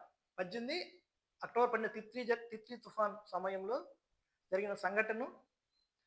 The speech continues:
నాదెండ్ల మనోహర్ గుర్తు చేసుకుంటూ పవన్ కళ్యాణ్ ట్యాగ్ చేశారు. దానికి పవన్ కళ్యాణ్ ఇలా స్పందించారు. దానిపై సోషల్ మీడియాలో పవన్కే వ్యతిరేకంగా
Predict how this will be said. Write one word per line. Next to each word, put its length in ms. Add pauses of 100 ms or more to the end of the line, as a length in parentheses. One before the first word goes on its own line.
(220)
నాదెండ్ల 360
మనోహర్ 460
గుర్తు 280
చేసుకుంటూ 540 (760)
పవన్ 160
కళ్యాణ్ 240
ట్యాగ్ 260
చేశారు. 420 (400)
దానికి 200
పవన్ 200
కళ్యాణ్ 180
ఇలా 120
స్పందించారు. 600 (680)
దానిపై 300
సోషల్ 340
మీడియాలో 420
పవన్కే 480
వ్యతిరేకంగా 840